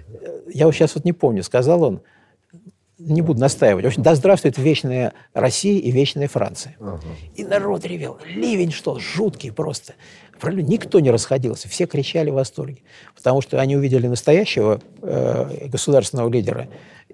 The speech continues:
Speaker 1: который выгодно отличался от этого нашего трио в
Speaker 2: Ну,
Speaker 1: составе товарищ Брежнев, товарищ Подгорный и товарищ
Speaker 2: да,
Speaker 1: Косыгин
Speaker 2: наши
Speaker 1: при всем
Speaker 2: лидеры
Speaker 1: нашем
Speaker 2: тогда
Speaker 1: отношении.
Speaker 2: оставляли печальное
Speaker 1: Ну да.
Speaker 2: впечатление, да,
Speaker 1: Одним
Speaker 2: можно
Speaker 1: словом,
Speaker 2: эту
Speaker 1: вот
Speaker 2: тему
Speaker 1: это был,
Speaker 2: говорить,
Speaker 1: вот
Speaker 2: да,
Speaker 1: это был
Speaker 2: говорить,
Speaker 1: такой
Speaker 2: да.
Speaker 1: период, э,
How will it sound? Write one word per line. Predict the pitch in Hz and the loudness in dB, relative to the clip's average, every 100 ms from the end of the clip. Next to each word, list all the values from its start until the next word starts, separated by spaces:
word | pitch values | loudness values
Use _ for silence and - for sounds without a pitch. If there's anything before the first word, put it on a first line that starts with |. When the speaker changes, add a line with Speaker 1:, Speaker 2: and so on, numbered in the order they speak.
| - - | -16 -6
Speaker 1:
который | 127 156 147 | 2 6 6
выгодно | 135 196 175 147 | 6 4 4 2
отличался | - 131 - 170 - | 2 2 4 4 4
от | 135 147 | 0 0
этого | 139 131 | 0 0
нашего | 127 127 127 120 | 0 -2 -2 -2
трио | 123 156 160 101 - - - - | 0 2 2 0 -4 -18 -20 -6
в | 135 | 0
Speaker 2:
Ну, | |
Speaker 1:
составе | 180 196 147 135 | 0 4 4 4
товарищ | 123 135 127 | 4 4 4
Брежнев, | 117 160 147 147 - | 4 4 4 0 0
товарищ | 131 117 | 0 2
Подгорный | - 120 127 147 135 127 - _ _ _ | 2 2 2 2 0 -8 -12 _ _ _
и | - 123 | -6 -6
товарищ | 123 123 120 - | -6 -4 -4 -4
Speaker 2:
да, | 117 | -2
Speaker 1:
Косыгин | 127 - 156 143 | 0 2 2 2
Speaker 2:
наши | 135 123 | 0 -2
Speaker 1:
при | 117 | 0
всем | 127 127 | 4 4
Speaker 2:
лидеры | 127 | 4
Speaker 1:
нашем | 127 | 2
Speaker 2:
тогда | 113 120 | 2 2
Speaker 1:
отношении. | 117 127 120 | 2 2 4
Speaker 2:
оставляли | 120 113 | 4 2
печальное | 139 117 131 90 85 85 | -4 -2 0 0 -2 -8
Speaker 1:
Ну | |
да. | |
Speaker 2:
впечатление, | 80 - 90 - 123 135 110 101 95 | -10 -12 -6 0 4 6 4 2 0
да, | 95 95 | 0 2
Speaker 1:
Одним | 143 208 | 4 4
Speaker 2:
можно | 214 | 6
Speaker 1:
словом, | 240 208 | 6 6
Speaker 2:
эту | - 127 | 0 2
Speaker 1:
вот | 160 | 4
Speaker 2:
тему | 220 | 4
Speaker 1:
это | 196 | 4
был, | 165 196 | 6 6
Speaker 2:
говорить, | 185 | 6
Speaker 1:
вот | 165 | 4
Speaker 2:
да, | 202 | 4
Speaker 1:
это | - | 4
был | 170 175 | 4 4
Speaker 2:
говорить, | 165 | 4
Speaker 1:
такой | 165 - 156 | 2 4 2
Speaker 2:
да. | |
Speaker 1:
период, | - 156 202 220 147 | 4 2 4 2 0
э, | 143 139 131 | 0 0 0